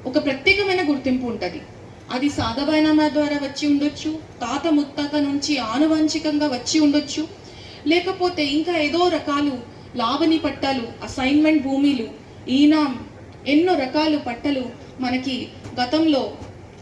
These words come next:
రైతులకి వచ్చి ఉండేది. అక్కడే ఉండి, అక్కడే బతికి, అక్కడే సాగు చేస్తున్నారు కాబట్టి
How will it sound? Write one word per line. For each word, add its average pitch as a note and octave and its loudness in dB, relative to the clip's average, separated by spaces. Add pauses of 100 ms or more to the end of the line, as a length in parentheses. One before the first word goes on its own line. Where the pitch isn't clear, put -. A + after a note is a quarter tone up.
(120)
రైతులకి C4+ 0
వచ్చి B3 -4
ఉండేది. A#3+ -4 (340)
అక్కడే F4+ 2
ఉండి, E4+ 4
అక్కడే D#4 0
బతికి, C#4 -2
అక్కడే C#4+ -2
సాగు C#4 -4
చేస్తున్నారు B3+ 0
కాబట్టి B3 -8